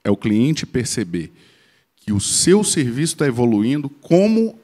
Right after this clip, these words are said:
essas startups que têm um olho, uma lupa, um microscópio em cima da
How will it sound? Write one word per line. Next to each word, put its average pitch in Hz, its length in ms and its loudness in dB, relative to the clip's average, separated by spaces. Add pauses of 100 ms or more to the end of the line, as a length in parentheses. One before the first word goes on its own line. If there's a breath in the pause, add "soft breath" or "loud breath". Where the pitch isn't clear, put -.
essas 131 460 0
startups 120 720 -6
que - 100 -16
têm 131 120 0
um 107 200 4
olho, 127 200 8
uma 107 140 0
lupa, 113 360 2
um 90 400 -8
microscópio 123 920 -4
em 101 80 -2
cima 101 380 -6
da 92 240 -6